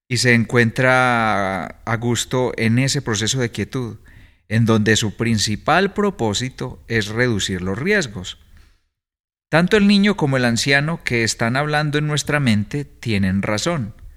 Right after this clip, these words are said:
Ambos aportan a esa palabra llamativa y de, y de significado preciso llamado experiencia. La experiencia es una palabra que la pronuncias como un niño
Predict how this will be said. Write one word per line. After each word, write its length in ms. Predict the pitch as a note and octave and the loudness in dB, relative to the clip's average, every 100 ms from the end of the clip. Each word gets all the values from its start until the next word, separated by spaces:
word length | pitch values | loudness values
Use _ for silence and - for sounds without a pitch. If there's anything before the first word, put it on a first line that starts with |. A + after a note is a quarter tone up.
| - _ _ _ _ | -20 _ _ _ _
Ambos 640 | A2 A2 G#2+ C3 C3 B2 - | 0 2 2 2 2 0 -2
aportan 1120 | A2+ - A2 G#2 - B2 B2 B2 B2+ B2 - - - - | -4 -2 -2 -2 -2 0 0 0 -2 -4 -8 -16 -18 -2
a 160 | A2 | 0
esa 500 | G#2 G2+ C3 B2 B2 | 2 0 0 -2 -2
palabra 400 | G#2 G2+ G2+ G#2 | -4 -2 0 -2
llamativa 600 | B2 A2 G2+ F#2 A2+ A2 | 0 0 0 -2 -4 -2
y 40 | B2 | 0
de, 240 | A2 - | -2 -4
y 160 | A#2 A2+ | -6 -2
de 160 | G#2 | -2
significado 840 | G2 A2 G#2 G2+ G2+ - G2+ G2+ B2 | -2 -4 -4 -2 -4 -6 -2 -2 -2
preciso 600 | A#2 F#2+ F#2+ G#2+ A#2+ B2 | -2 -2 -2 -2 0 0
llamado 640 | A2 F#2+ G2+ G2 A2 B2+ - - - - _ | -2 -2 -2 -2 -2 -4 -8 -20 -20 -20 _
experiencia. 1160 | A2+ - - - G2+ G2+ E3+ B2+ G2 G2 F2 - - _ _ _ _ _ | -4 -2 -6 -4 -4 -2 -2 -2 -2 -6 -12 -16 -20 _ _ _ _ _
La 140 | - B2 | 2 2
experiencia 840 | B2+ - F#3+ G3+ F#3 C3 - E3+ | 2 2 0 2 2 0 2 2
es 100 | C#3 | 2
una 180 | A2+ C3 | 0 -2
palabra 540 | B2+ A2 G2 G2+ A#2 - | 0 0 0 0 -2 -2
que 100 | A#2 | -4
la 140 | G#2 | -2
pronuncias 640 | G#2+ G#2 B2+ D3 F3 E3 | -2 -2 0 -2 -2 -4
como 340 | - B2 A2 G#2 | -4 -2 0 0
un 140 | G#2+ | 0
niño 400 | E3+ B2+ C3 F3 | 0 0 0 -4